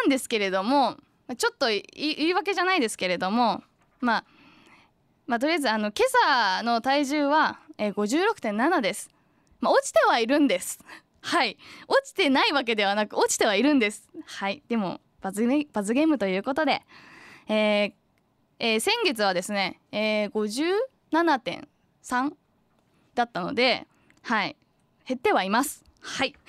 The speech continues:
<laughs> すみません。まあ、ということで、罰ゲームは、まあ、前回と同じく、えー、これからシーエムまでの約十五分間ですね、一切英語はエヌジーということで、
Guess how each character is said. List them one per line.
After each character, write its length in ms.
<laughs> 280
す 180
み 100
ま 140
せ 160
ん。 80
ま 240
あ、 60
と 160
い 40
う 40
こ 80
と 80
で、 260
罰 240
ゲ 120
ー 20
ム 100
は、 220
ま 80
あ、 40
前 140
回 160
と 100
同 140
じ 120
く、 220
え 160
ー、 60
こ 100
れ 80
か 140
ら 180
シ 200
ー 20
エ 160
ム 160
ま 100
で 120
の 180
約 400
十 200
五 80
分 200
間 120
で 80
す 80
ね、 140
一 100
切 300
英 280
語 140
は 260
エ 120
ヌ 180
ジ 140
ー 80
と 80
い 140
う 60
こ 140
と 100
で、 240